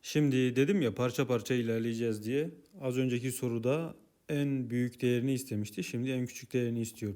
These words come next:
Parça parça ilerleyeceğiz arkadaşlar. Böyle birleştire birleştire ilerleyeceğiz ki matematik temeli kötü olan arkadaşlar gerçekten matematiği sevebilsinler artık.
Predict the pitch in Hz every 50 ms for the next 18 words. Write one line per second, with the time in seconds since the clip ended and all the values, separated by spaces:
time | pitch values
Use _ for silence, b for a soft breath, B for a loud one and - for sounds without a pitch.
0 | - - 110 113 113 - - 170 165 - 120 110 104 - - 117 113 110 110 107
1 | 107 107 104 104 107 104 104 107 104 101 - 110 107 101 95 - - - - -
2 | b b b b b b - 143 123 113 107 104 131 135 135 139 131 131 - -
3 | 135 143 131 127 120 117 123 117 - - 123 127 123 120 120 123 123 123 135 139
4 | 139 139 170 165 - - - 139 127 135 B B B B B B B - 127 -
5 | 165 165 151 - - 127 - - 131 131 127 127 127 - 131 127 - 156 147 120
6 | 113 110 110 113 117 113 120 110 113 110 107 - 147 147 135 120 123 120 113 120
7 | - 117 104 - 123 117 113 104 - 120 117 110 - 139 135 - 123 117 120 117
8 | 113 110 104 - 120 117 110 104 101 101 98 98 - - - -